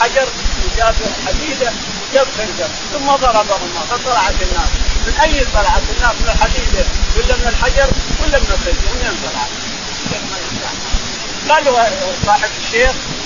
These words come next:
ولهذا يقول رحمه الله في ظلمه: "ولربما، وربما احتضن الحليم بر-، بر-، وربما احتضن بجاهل لا خير في اليمنى بغير يسار، لا تستمسك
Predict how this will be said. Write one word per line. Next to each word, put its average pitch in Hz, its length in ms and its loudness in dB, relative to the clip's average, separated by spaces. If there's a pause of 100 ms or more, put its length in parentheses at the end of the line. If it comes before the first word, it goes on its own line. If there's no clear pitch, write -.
ولهذا 202 540 0
يقول 202 340 -2
رحمه 185 380 -6
الله 180 200 -2 (140)
في - 140 -6
ظلمه: 233 360 -4 (400)
"ولربما، 196 1120 0 (880)
وربما 196 460 0 (520)
احتضن - 440 2
الحليم 214 420 0 (160)
بر-، 220 140 0 (400)
بر-، - 520 0 (580)
وربما 196 800 0
احتضن - 480 0
بجاهل 208 460 0 (380)
لا 262 120 4
خير 226 300 2
في - 100 -6
اليمنى 247 440 -4 (300)
بغير 277 260 0
يسار، 165 400 -6 (140)
لا 226 100 4
تستمسك 208 600 -6